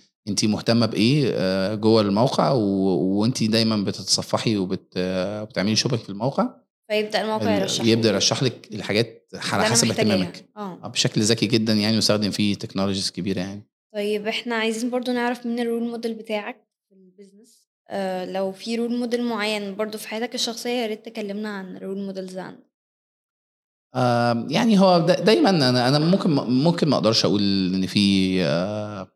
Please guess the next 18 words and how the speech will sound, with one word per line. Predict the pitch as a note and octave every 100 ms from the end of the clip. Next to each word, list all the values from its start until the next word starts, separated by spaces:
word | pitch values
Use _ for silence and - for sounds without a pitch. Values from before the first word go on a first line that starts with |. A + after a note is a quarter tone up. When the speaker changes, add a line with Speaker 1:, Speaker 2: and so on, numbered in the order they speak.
| _
Speaker 1:
يعني | - F#2+ F2 F#2+ E2+ D2+
specific | C2 - - G#2+ G2 - F#2
role | G2 G2
model | F#2 C3 D3+
بصراحة، | - D#2+ -
م-، | F2+ F#2+ G2+ G2
مش، | G2+ -
مش | G2 F2+
بشوفها | F2 F#2+ F#2 F#2
كده، | F#2 A2
بس | C3 - -
دايما | D3+ F3+ B2
بحاول | G2+ G2+ - B2
أستفيد | A2+ - - A2
من | G#2+ F#2+
كل | - A2 G#2
واحد، | F#2+ - G2+ E2+
آه، | F2+ F2 F2+ E2+